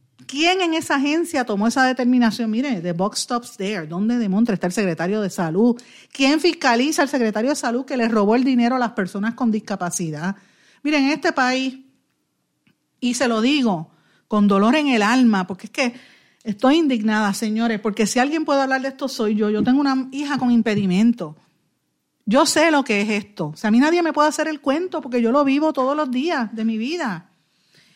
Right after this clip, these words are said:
Y yo sé lo difícil que es y conozco, conozco a mucha gente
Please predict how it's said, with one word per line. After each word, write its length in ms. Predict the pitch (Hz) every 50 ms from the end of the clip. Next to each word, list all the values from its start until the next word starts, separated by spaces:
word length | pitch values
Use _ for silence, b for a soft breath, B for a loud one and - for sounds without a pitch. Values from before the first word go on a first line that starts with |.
| b b
Y 140 | - 247 240
yo 140 | 233 247 269
sé 560 | 269 - 285 269 302 320 269 208 180 180 - -
lo 180 | 220 208 214
difícil 460 | 208 202 180 - 247 240 - 294 277 269
que 240 | - 233 208 214 240
es 220 | 269 254 - - b b b b b b b
y 120 | 226 202
conozco, 680 | - 226 214 208 226 277 302 277 - - 247 214 190 180
conozco 340 | 196 196 208 226 - 294
a 60 | 269 247
mucha 400 | 233 285 359 359 - - 247 233
gente 500 | 240 247 247 240 233 220 202 175 180